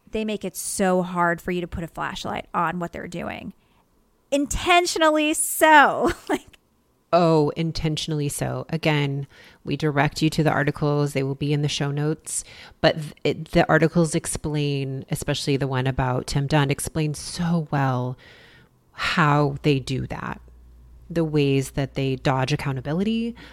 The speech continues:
Speaker 2: the ways that they are able to appear to be something other than what they are. It's very,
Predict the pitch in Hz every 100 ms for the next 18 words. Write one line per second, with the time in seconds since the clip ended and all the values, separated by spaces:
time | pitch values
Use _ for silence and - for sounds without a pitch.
0 | - - 160 151 147 143 143 - 143 -
1 | 151 143 139 139 147 143 147 147 135 -
2 | - 147 - 185 180 180 175 170 147 135
3 | 139 135 135 - 139 135 131 127 - 147
4 | 165 214 208 202 156 - - - - _
5 | _ _ 175 160 165 160 156 156 151 147